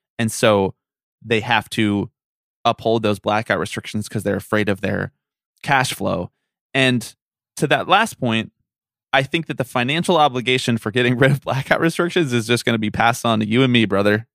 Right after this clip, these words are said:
You, me, and the people listening to this podcast. The people who are actually paying for the service will make up the difference in that money by them raising the prices. And I think they're ultimately gonna come out in the black on this.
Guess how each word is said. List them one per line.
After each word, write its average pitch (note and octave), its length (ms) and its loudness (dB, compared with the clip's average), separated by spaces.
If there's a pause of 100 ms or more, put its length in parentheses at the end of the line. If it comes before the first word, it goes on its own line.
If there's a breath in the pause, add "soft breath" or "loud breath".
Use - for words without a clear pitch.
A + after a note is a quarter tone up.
(380)
You, C#3+ 140 6
me, D3 180 4
and C3 120 2
the G2+ 40 -4
people C3 300 -4
listening C3+ 320 0
to - 80 -4
this A#2+ 140 0
podcast. G#2+ 600 -2 (220)
The A#2+ 80 -12
people D3+ 260 0
who C#3+ 80 4
are B2 100 4
actually B2+ 380 0
paying B2+ 260 -4
for B2 100 -8
the A2+ 100 -4
service C#3+ 500 -4 (420)
will A2 540 2 (440)
make A#2 340 0
up A2 180 2
the A2 100 -2
difference G2+ 640 -6 (180)
in A2+ 100 0
that G2 160 -2
money G2+ 300 -12 (140)
by G#2+ 100 0
them G#2 400 -2 (280)
raising C3 300 2
the G#2+ 80 -2
prices. G2 440 -4 (240)
And F3+ 100 2
I F#3 60 2
think A3 220 -2
they're G#3+ 180 2
ultimately F3+ 400 0
gonna F3+ 180 0
come E3+ 240 0
out F3 300 0 (520)
in F3 100 2
the F3 60 2
black C#3 380 2
on F#2+ 160 0
this. - 360 -12